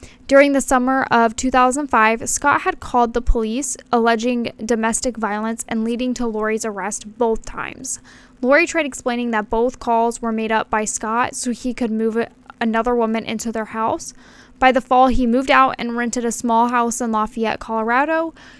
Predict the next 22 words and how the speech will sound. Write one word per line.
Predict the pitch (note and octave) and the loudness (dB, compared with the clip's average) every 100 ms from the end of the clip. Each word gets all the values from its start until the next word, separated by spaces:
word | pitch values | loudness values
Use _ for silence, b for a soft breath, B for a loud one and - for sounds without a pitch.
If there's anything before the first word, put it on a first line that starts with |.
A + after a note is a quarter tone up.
| B | B
He | - C4 | -2 0
talked | B3+ C4 B3+ - - _ _ _ | 2 4 2 0 -18 _ _ _
his | - C#4+ A3+ A#3+ | -4 -2 -2 -2
new | B3+ C#4 | -2 -2
girlfriend | C4 A3+ A3+ - C#4 C#4+ D#4+ E4 - - | -2 -2 -4 -6 -6 -6 -6 -8 -12 -8
into | B3+ A#3 - B3+ | -6 -4 -6 -6
buying | A3+ A#3+ A3+ A3+ A#3 A#3 | -6 -6 -6 -6 -8 -8
him | G#3 A3+ A#3 A3+ A3+ - | -8 -8 -6 -6 -8 -10
a | A3+ G#3+ G#3+ - | -8 -6 -6 -6
gun | A3 B3 D#4+ - A3+ | -4 -4 -4 -6 -8
because | A3+ - A#3 A3+ | -6 -4 -4 -4
he | - | -6
was | A#3 A3+ G#3+ | -4 -4 -4
a | A3 | -8
felon, | - F4+ F4+ A#3 G#3+ A3+ B B B - | -2 -2 -2 -4 -6 -8 B B B -6
so | C4 | -4
he | A#3 - G4+ | 0 0 0
could | G4+ - - A3+ | -2 -6 -6 -4
not | A3+ A#3 C4 C#4+ - A#3+ | -6 -6 -6 -6 -10 -8
buy | A#3 A#3+ | -6 -6
one | A3+ A3 | -8 -12
himself. | G3+ A3+ A3+ A3+ F#4+ E4+ - - - | -12 -10 -8 -4 -2 -2 -6 -18 -16